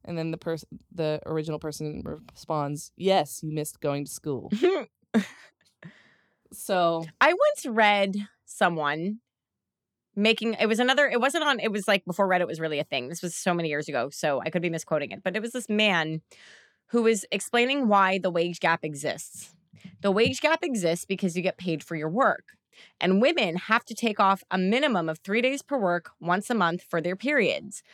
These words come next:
Speaker 2: So it makes sense that women are getting paid less because they are absent from work on those days,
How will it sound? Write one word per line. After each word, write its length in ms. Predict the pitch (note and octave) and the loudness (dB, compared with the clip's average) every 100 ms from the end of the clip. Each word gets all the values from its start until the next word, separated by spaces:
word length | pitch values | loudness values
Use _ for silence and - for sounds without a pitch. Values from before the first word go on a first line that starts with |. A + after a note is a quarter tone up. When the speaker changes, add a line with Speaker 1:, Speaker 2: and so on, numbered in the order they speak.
| _ | _
Speaker 2:
So 140 | - A#3 | 0 2
it 60 | G3+ | 4
makes 220 | G#3 - | 0 2
sense 240 | C#4+ F4+ | 0 2
that 100 | C#4 F#3 | 0 0
women 200 | F#3+ E3+ | 0 0
are 60 | |
getting 260 | D#3+ D#3 D#3 | -2 -4 -4
paid 240 | D#3+ D3+ | -4 -2
less 420 | C#3+ C3 G3 - - _ _ | 2 2 0 -8 -16 _ _
because 260 | A3 A#3 G#3 | 0 2 4
they 100 | A3 | 4
are 100 | G3+ - | 4 4
absent 420 | G#3+ G#3 B3+ G#3+ | 2 2 -4 -4
from 180 | G#3 G3+ | -2 0
work 180 | D4+ C4 | 2 2
on 140 | F3+ | 0
those 180 | E3+ E3 | 0 -2
days, 440 | D#3+ C#3 D#3 - | 0 0 -2 -8